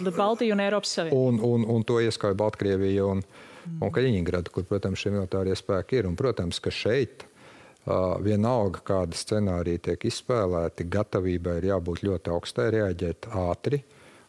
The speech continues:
Speaker 1: Un tādā ziņā es domāju, ka Zviedrija, pat nebūdama nato dalībvalsts, ļoti labi saprot, ko, piemēram, Gotlanda nozīmē gan reģiona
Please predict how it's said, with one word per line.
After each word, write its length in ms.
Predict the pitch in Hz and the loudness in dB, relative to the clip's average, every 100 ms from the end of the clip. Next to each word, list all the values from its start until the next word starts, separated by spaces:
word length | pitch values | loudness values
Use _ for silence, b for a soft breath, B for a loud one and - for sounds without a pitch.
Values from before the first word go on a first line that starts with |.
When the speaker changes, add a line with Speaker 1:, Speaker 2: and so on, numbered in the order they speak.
| - | -2
Speaker 1:
Un 220 | 98 95 | 0 2
tādā 300 | 110 101 98 92 | 0 2 2 0
ziņā 300 | 110 104 92 | 2 2 0
es 80 | 95 | 0
domāju, 480 | 101 107 95 90 - | 0 2 0 -2 -2
ka 160 | 98 92 101 | -2 0 0
Zviedrija, 460 | 104 107 98 87 | 0 2 0 -2
pat 180 | 92 - | -2 -2
nebūdama 480 | 117 104 92 92 90 | 0 0 0 -2 0
nato 320 | 98 - 90 | -2 0 -2
dalībvalsts, 720 | 87 104 101 90 95 - - | 0 0 0 0 -4 -4 -2
ļoti 200 | 104 - | 0 0
labi 180 | 95 90 | -2 0
saprot, 480 | 101 107 95 90 - - | -2 -2 -2 -2 -4 -6
ko, 300 | 110 101 87 - B B | 0 0 -2 -8 B B
piemēram, 380 | 98 90 87 90 | -2 0 0 0
Gotlanda 480 | 101 104 92 87 90 | -2 0 0 0 0
nozīmē 600 | 104 90 90 87 87 87 - B B B | 0 0 -2 -2 -2 -4 -6 B B B
gan 240 | 104 117 135 - - - | 0 0 0 -6 -16 -2
reģiona 320 | 113 104 101 | -2 0 0